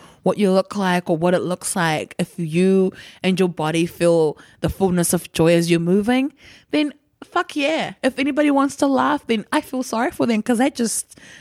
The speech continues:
tells me a lot about you." <laughs> Like,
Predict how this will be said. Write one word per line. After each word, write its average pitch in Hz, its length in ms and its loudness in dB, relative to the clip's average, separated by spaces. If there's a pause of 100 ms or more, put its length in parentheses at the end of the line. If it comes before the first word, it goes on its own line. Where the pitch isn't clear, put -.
tells 226 320 -2
me 233 420 -2
a 175 60 0
lot 196 160 2
about 180 380 0
you." 285 240 4
<laughs> 202 120 2
Like, 233 400 -4